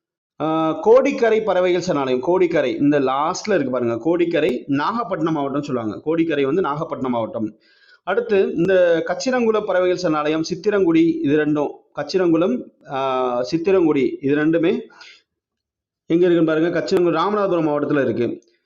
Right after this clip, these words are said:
அடுத்து, மன்னார் வளைகுடா தனியா இருக்கு, ராமநாதபுரம் மாவட்டத்திற்கு கீழே இருக்கு. ராமநாதபுரம் மாவட்டம் தான் சொல்லுவாங்க mostly. அடுத்து, கூந்தன்குளம் பறவைகள் சரணாலயம். கூந்தன்குளம் வந்து திருநெல்வேலி மாவட்டத்துல இருக்கு. திருநெல்வேலி, இந்த கலர் பாத்துக்கோங்க.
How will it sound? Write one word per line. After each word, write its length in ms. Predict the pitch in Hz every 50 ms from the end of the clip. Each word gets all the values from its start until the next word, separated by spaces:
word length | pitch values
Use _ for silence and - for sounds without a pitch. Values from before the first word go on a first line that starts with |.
| _ _ _
அடுத்து, 500 | - 165 180 208 - 185 190 196 214 214
மன்னார் 400 | 135 147 151 175 208 226 233 226
வளைகுடா 320 | 214 196 190 175 180 185
தனியா 360 | 185 185 180 156 175 196 202 190
இருக்கு, 180 | 175 156 160
ராமநாதபுரம் 320 | 147 147 160 175 175 170 165
மாவட்டத்திற்கு 640 | 165 156 156 151 143 147 135 151 147 143 214 208
கீழே 320 | 208 - 196 196 190 185 170
இருக்கு. 180 | 147 135 139
ராமநாதபுரம் 480 | 127 131 139 151 156 151 151 143 143 139
மாவட்டம் 260 | 139 135 135 131 139
தான் 80 | 160 160
சொல்லுவாங்க 400 | - 151 135 127 127 123 123 120
mostly. 380 | 120 - 131 139 185 - - - _ _ _ _ _ _ _
அடுத்து, 300 | _ 170 185 202 208 233
கூந்தன்குளம் 680 | 208 214 226 247 269 262 247 247 233 208 214 214 202 -
பறவைகள் 480 | 202 180 175 175 170 - _ 170 165 175
சரணாலயம். 400 | 165 143 135 131 127 123 123 120 -
கூந்தன்குளம் 420 | 185 196 196 196 185 175 170 160
வந்து 200 | 151 160 196 196
திருநெல்வேலி 440 | 190 196 196 208 208 196 185 170 160
மாவட்டத்துல 260 | 151 143 135 135 131
இருக்கு. 220 | 131 123 110 117 117
திருநெல்வேலி, 420 | - 156 160 160 147 135 127 113
இந்த 140 | - 127 127
கலர் 280 | 131 139 151 160 160
பாத்துக்கோங்க. 480 | 139 175 - 131 120 127 131 147 180 214